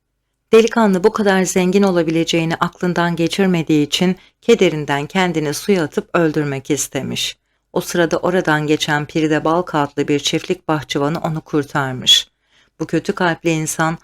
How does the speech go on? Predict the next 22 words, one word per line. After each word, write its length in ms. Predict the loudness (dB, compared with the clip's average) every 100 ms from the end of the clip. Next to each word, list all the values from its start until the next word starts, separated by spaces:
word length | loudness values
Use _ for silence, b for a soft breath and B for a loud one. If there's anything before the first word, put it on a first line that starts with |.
| b _
halk 320 | 2 2 2
arasında 520 | 0 0 -4 -6 -4 -4
insan 420 | -4 -2 -2 -2
kılıklı 440 | -4 -6 -4 2
bir 100 | 2
şeytan 580 | 2 0 0 0 -4 -2
diye 220 | -2 0
biliniyormuş. 840 | -2 -2 -2 -4 -4 -4 -4 -4 -6 _ _ _ _ _
Piridi 320 | 0 2 2 2
Balka 380 | 2 2 -2
Trohim'i 460 | -2 0 0 0 -2
kurtardıktan 840 | 0 -2 0 0 0 -4 -2 0 0
sonra 500 | -2 -2 0 0 -2 B _
köylerinden 680 | 2 4 4 0 -2 -2 0
geçerek 500 | -2 2 2 2 2
bir 160 | -2 0
tüccarı 440 | -2 2 2 2
öldürüp 500 | 2 2 2 -2 -2
soyması 500 | -2 0 0 -2 -2
için 320 | -2 -2 -2 -2
onu 280 | -4 -4
ayartmış. 760 | -4 -4 -4 -8 -10 -2 -2